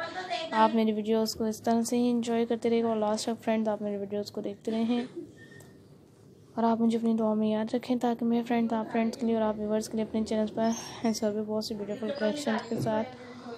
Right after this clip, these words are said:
और बहुत से ideas के साथ friends मैं आपको अपने channel पर ऐसी videos लेकर आती रहूँगी my dear friend, जैसा कि guys आप मेरी videos में देख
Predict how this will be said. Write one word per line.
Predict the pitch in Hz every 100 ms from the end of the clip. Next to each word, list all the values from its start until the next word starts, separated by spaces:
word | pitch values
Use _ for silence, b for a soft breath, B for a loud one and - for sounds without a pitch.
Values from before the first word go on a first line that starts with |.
| B 226
और | 226
बहुत | 226 233
से | 262
ideas | 220 220 220 220
के |
साथ | 220 220 208
friends | - 220 220 -
मैं | 220
आपको | 214
अपने | 214 214
channel | 214 214 208 208
पर |
ऐसी | 214 214
videos | 208 202 208 -
लेकर | 208 208
आती | 208 226
रहूँगी | 233 233
my | 233 220
dear | 226
friend, | 233 233 233
जैसा | 226 220
कि | 214 202
guys | 202 202 220
आप | 208 208
मेरी | 196
videos | 196 202 202 202 240
में | 254
देख | 214